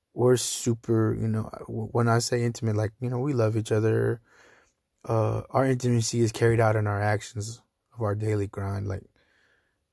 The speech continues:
you know, I get up and I go to work, and she knows I'm there for twelve hours, you know, doing what I gotta do to take care of what I, what we need to take care of. And when I come home, it's about us.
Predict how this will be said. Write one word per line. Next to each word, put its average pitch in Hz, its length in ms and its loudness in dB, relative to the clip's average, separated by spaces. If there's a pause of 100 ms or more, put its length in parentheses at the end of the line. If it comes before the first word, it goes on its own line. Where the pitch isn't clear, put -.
(480)
you 104 100 -2
know, 101 120 0
I 117 180 6
get 113 240 0
up 110 240 0
and 104 100 -2
I 113 100 2
go 113 160 0
to 107 100 0
work, 107 260 0
and 107 100 -6
she 120 140 -4
knows 107 260 2
I'm 101 140 -2
there 101 120 -2
for 107 140 -10
twelve 107 260 0
hours, 104 460 0 (540)
you 117 80 -6
know, 101 100 0
doing 110 260 2
what 110 140 2
I 104 80 2
gotta 104 240 2
do 107 200 0
to 104 80 -8
take 101 160 -4
care 107 200 -2
of 104 80 -2
what 107 120 0
I, 104 80 0
what 113 300 -2
we 117 160 2
need 110 120 2
to 104 80 -2
take 104 200 -4
care 113 240 0
of. 107 200 -4 (1200)
And - 840 2
when 117 100 4
I 113 80 2
come 127 220 0
home, 156 420 0
it's 127 180 -8
about 131 240 0
us. 127 440 0